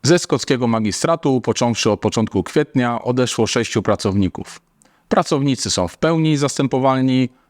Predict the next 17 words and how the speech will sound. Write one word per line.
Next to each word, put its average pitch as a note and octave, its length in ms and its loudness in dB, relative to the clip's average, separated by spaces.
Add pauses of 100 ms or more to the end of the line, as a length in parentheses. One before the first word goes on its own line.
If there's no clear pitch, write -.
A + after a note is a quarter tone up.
(100)
Podam D3 280 2
to A2+ 120 0
na A2 100 2
konkretnych A2 540 0
przykładach, A2+ 840 2
już C3+ 200 2
na A#2 120 2
konkretnych A2 480 0
stanowiskach. F#2+ 640 -2 (440)
Kwestia D3+ 400 0
związana A2 600 0
z - 40 -6
sekretarzem A2 600 0
miasta G#2+ 280 0
i G#2 60 0
gminy G#2 220 2
Skoki B2+ 580 0